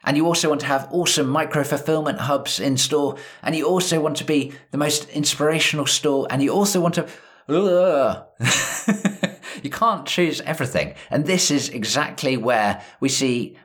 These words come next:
brands and retailers struggling, because the message becomes confusing. And one thing above all that customers hate is confusion, because, let's be honest, retail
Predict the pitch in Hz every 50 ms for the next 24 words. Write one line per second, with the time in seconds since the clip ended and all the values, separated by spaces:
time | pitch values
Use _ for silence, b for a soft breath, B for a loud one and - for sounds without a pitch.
0 | B - 135 139 135 135 147 156 151 - 113 110 113 151 170 - - 120 101 92
1 | 87 90 98 98 - - - - _ - - - - 185 202 220 - - 101 180
2 | 185 175 139 131 - 151 143 - - - b b b b b b _ _ _ _
3 | - 143 156 156 180 160 - - 143 123 101 - - - 117 - - 123 110 110
4 | 110 101 104 - - - _ _ - - 131 135 135 - - - 226 214 196 143
5 | 87 82 80 71 65 - _ _ _ _ _ _ _ _ _ _ _ _ _ -
6 | 123 127 139 160 180 180 170 160 143 - 143 135 117 110 104 107 156 151 123 113
7 | 131 120 107 92 90 90 90 B B B - 101 101 - 170 160 - - 131 113
8 | 98 - - 101 95 92 98 - b b b b b - 120 113 - - 131 123
9 | 110 - - 143 135 123 - - 90 80 78 - 123 - 156 147 143 143 - -
10 | - - _ _ _ _ _ _ _ _ - 175 175 - - - 147 208 240 190
11 | 101 - - - - b b b b b b - 135 151 160 - - 156 139 131
12 | 127 123 - - -